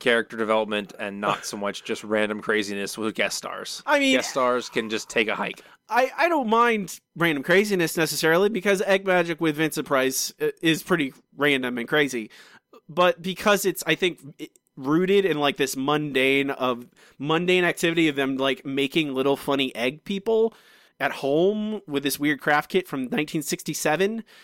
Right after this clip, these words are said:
Speaker 2: like, it, I don't know what that weird, that weird alchemy speaks to me in some way.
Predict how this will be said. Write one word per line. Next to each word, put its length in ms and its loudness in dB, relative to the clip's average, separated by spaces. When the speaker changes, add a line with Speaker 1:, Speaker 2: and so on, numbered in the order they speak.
Speaker 2:
like, 400 -2
it, 180 -2
I 100 4
don't 140 4
know 140 6
what 420 2
that 320 2
weird, 320 0
that 260 2
weird 220 -2
alchemy 400 2
speaks 360 -4
to 80 0
me 160 -2
in 100 -4
some 260 0
way. 280 -2